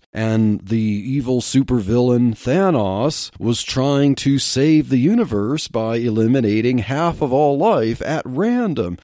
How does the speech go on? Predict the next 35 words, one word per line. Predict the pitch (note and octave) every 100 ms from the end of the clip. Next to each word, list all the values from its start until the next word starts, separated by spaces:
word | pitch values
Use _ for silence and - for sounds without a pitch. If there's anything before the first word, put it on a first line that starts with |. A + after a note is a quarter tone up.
| -
So | - E3+ D#3+
he | C#3 E3
didn't | C#3 A#3 F#3 D#3+ -
target | - D3+ F#3+ F#3+ A#2 F#2+ - - -
a | B2
particular | - C3 - - B3+ - F3+ C3+ A#2+
half | G#2+ C#3+ C3 -
of | A2+
all | A2 G#2
life | G2+ G2 G2+
that | A2
he | G#2+
believed | F#2 G#2 C3 D3 C3 G#2+
was | A2 F2+
making | - A#2 C#3 C3+ A#2
things | C#3+ B2+ A2 F2+
worse | A2+ C3 A2+
for | G#2
the | G2 C3
other | E3+ D#3
half. | G2 E2+ F2+ C3+ -
No, | D3+ F3+ D#3+ A2 _
it | - D#3+
was | D#3 C3
a |
good | G#2+ C#3+ F#3 -
thing | - A3+ E3 C#3 C3
to | - C3+
destroy | B2+ - - F3 D#3 C#3 C3+
half | A2+ F3 E3 C#3+
of | A#2+ A2+
all | A2 G#2
life | G#2 G#2 G#2
at | F#2+ -
random | G#2+ A#3 B3+ G#3+ C3+ F2+ D#2